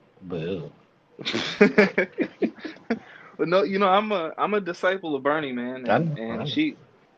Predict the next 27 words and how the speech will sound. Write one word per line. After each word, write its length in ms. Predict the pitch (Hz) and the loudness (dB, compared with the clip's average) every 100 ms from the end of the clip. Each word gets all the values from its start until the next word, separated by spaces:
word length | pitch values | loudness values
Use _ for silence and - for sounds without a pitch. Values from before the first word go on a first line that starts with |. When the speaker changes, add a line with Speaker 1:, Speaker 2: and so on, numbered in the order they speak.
| _ - | _ -10
Speaker 2:
yeah, 140 | 135 | -4
like 180 | 120 117 | -4 -4
you 40 | |
said, 240 | 131 151 147 | -2 0 0
she's 240 | 139 147 | 0 0
the, 400 | 135 117 113 95 - _ | 2 2 2 -2 -8 _
she's 220 | - 160 | 0 2
the 120 | 143 | 4
younger 800 | 131 135 151 151 147 147 147 143 - | 4 6 6 4 4 4 2 -2 -8
Latin, 580 | 113 127 127 156 156 127 | -2 0 0 -4 -8 -10
Latinx, 800 | 117 135 147 143 139 165 - - - | -2 0 0 -2 -4 -4 -6 -20 -20
excuse 320 | - 139 135 | -8 -6 -6
me, 220 | 143 175 _ _ _ | -8 -12 _ _ _
version 400 | 123 131 147 147 | 0 6 6 6
of 100 | 143 | 2
Bernie 220 | 147 151 151 | 4 2 0
Sanders. 480 | 165 180 120 - _ _ _ _ - | -4 -4 -10 -14 _ _ _ _ -2
I 60 | 220 | 0
hope 240 | 196 196 190 | 6 4 8
our 180 | 151 | 6
generation 540 | 156 151 143 131 131 127 | 6 -2 -2 -2 -6 -14
can 160 | 127 | -8
be 100 | 123 | -6
the 100 | 120 117 | -4 -2
one 240 | 123 123 | -2 -2
that 160 | 110 - | -6 -6
finally 680 | 135 143 139 127 120 117 | -4 -2 -2 -4 -6 -10